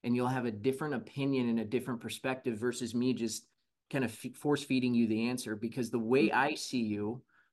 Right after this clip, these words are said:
Speaker 1: well, y-, you know yourself better than I do. So it'll mean something a little bit differently coming from you." I know that's not the answer you wanted, but
Speaker 2: That's
Speaker 1: that's
Speaker 2: definitely
Speaker 1: the an-,
Speaker 2: not. <laughs>
Speaker 1: that's the answer I'm gonna give you.
Speaker 2: Okay,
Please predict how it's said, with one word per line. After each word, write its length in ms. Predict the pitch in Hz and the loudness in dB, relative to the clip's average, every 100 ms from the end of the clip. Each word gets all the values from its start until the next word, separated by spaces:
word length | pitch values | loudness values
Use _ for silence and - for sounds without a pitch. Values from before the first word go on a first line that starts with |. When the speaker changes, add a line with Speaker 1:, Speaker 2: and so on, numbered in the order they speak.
| - | -2
Speaker 1:
well, 280 | 120 113 - - | -2 -2 -8 -18
y-, 80 | - - | -18 -12
you 280 | 123 156 220 | 0 4 6
know 180 | 160 | 6
yourself 460 | 127 120 117 139 - | 4 4 0 -2 -2
better 240 | 139 127 | -2 0
than 140 | 117 110 | 0 0
I 180 | 123 151 | 0 -2
do. 400 | 110 98 110 107 _ | -4 -6 -8 -14 _
So 160 | - 131 | 2 4
it'll 160 | 135 | 6
mean 480 | 127 127 139 170 190 | 6 6 6 4 4
something 420 | 185 156 139 135 | 2 -2 0 0
a 20 | |
little 220 | 123 120 113 | 2 0 0
bit 220 | 117 107 | 0 0
differently 400 | 123 135 123 117 | -2 -2 -4 -4
coming 320 | 123 117 110 | 0 0 0
from 220 | 107 110 | -2 0
you." 120 | 123 | 2
I 60 | 117 | 4
know 160 | 127 147 | 4 4
that's 200 | 180 185 | 4 2
not 160 | 170 | -2
the 160 | 156 151 | 0 -2
answer 220 | 147 143 | -2 0
you 140 | 123 | 0
wanted, 520 | 117 131 139 110 110 107 | 2 2 2 0 -2 -2
but 300 | 120 113 - | 0 0 -2
Speaker 2:
That's 0 | |
Speaker 1:
that's 280 | - - 226 | -4 -2 0
Speaker 2:
definitely 40 | 254 | 4
Speaker 1:
the 80 | |
an-, 380 | 190 151 185 277 - 285 302 - | 4 4 4 2 0 -2 0 4
Speaker 2:
not. 120 | 143 | 4
<laughs> 0 | |
Speaker 1:
that's 200 | 139 - | 4 4
the 240 | 160 160 | 4 6
answer 340 | 156 151 160 147 | 4 2 4 4
I'm 140 | 139 | 4
gonna 160 | 131 120 | 4 4
give 220 | 117 107 | 2 0
you. 160 | 110 107 _ _ _ _ _ _ _ _ _ - | -6 -10 _ _ _ _ _ _ _ _ _ 0
Speaker 2:
Okay, 400 | 214 208 170 165 | 2 4 4 2